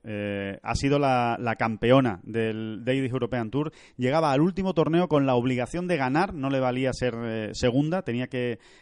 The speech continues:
que ganar para poder superar a Marianne Skarpnor, la jugadora noruega que llegaba como número uno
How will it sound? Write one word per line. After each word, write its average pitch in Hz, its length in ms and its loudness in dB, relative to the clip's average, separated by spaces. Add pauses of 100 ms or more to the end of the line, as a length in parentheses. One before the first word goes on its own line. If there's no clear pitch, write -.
que 131 120 4
ganar 123 300 2
para 139 220 0
poder 139 260 2
superar 151 500 2 (240)
a 131 120 0
Marianne 147 400 2
Skarpnor, 123 580 0
la 110 480 -2
jugadora 120 300 0
noruega 135 340 0
que 135 100 -6
llegaba 123 280 -4
como 113 180 -2
número 123 320 0
uno 123 300 0